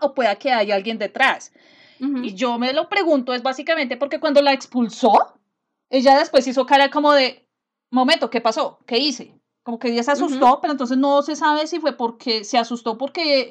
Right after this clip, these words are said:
Speaker 1: ella le sabía a conciencia que hizo eso o porque algo pasó y no se dio cuenta.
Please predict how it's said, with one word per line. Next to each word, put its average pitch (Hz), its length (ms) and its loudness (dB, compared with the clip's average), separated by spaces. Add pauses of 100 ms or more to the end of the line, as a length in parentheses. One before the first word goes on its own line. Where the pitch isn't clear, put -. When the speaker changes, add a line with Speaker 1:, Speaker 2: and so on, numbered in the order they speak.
Speaker 1:
ella 233 220 0
le 285 300 0
sabía 240 640 2 (400)
a 285 160 0
conciencia 254 680 -2
que 302 180 -6
hizo 240 220 -6
eso 247 240 -4 (380)
o 247 160 -4
porque 226 880 -6 (320)
algo 254 260 4
pasó 381 220 2
y 285 80 0
no 247 100 0
se 262 120 -4
dio 269 160 -2
cuenta. - 320 -6